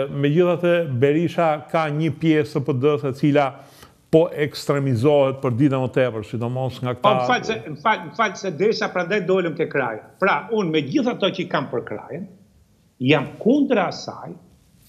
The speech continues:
Speaker 2: që bëhet që Qim Peka, hapun studio televizive, do ta paguash atë që s'paguve në dhjetë, sepse Shkodra vret.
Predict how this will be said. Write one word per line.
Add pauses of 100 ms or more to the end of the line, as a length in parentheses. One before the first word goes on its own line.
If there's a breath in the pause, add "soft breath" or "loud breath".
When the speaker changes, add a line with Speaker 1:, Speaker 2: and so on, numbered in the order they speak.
(140)
Speaker 2:
që (180)
bëhet (760)
që (260)
Qim (120)
Peka, (840)
hapun
studio
televizive,
do
ta
paguash
atë
që
s'paguve
në
dhjetë,
sepse
Shkodra
vret.